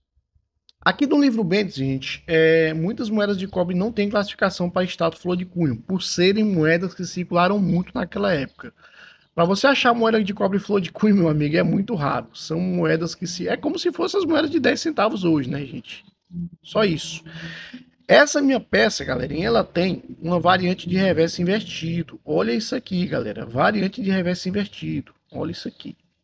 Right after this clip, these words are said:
Olha isso aqui, ó. Que eu já tirei uma dúvida da galera. Essa dúvida aqui é muito importante. Que é R dois de raridade. R dois, viu? Dois mil e cem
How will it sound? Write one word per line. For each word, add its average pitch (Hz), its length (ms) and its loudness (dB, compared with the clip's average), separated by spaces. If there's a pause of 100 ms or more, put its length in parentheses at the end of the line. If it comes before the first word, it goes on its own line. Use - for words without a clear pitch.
(1000)
Olha 123 220 -4
isso 170 160 -10
aqui, - 240 -12
ó. - 140 -20 (500)
Que - 80 -6
eu 165 100 2
já 180 160 2
tirei 220 220 -2
uma 220 60 2
dúvida 196 260 -2
da 202 100 2
galera. 185 440 0
Essa - 160 -16
dúvida 165 240 -6
aqui 175 100 -6
é - 20 -2
muito 175 220 -4
importante. 147 720 -6 (580)
Que 170 120 0
é 190 100 4
R 214 140 2
dois 190 180 2
de 185 100 -2
raridade. 185 600 -2 (1080)
R 165 240 2
dois, 170 400 2
viu? 190 240 -4 (540)
Dois 202 200 4
mil 247 160 2
e 269 60 2
cem 160 460 0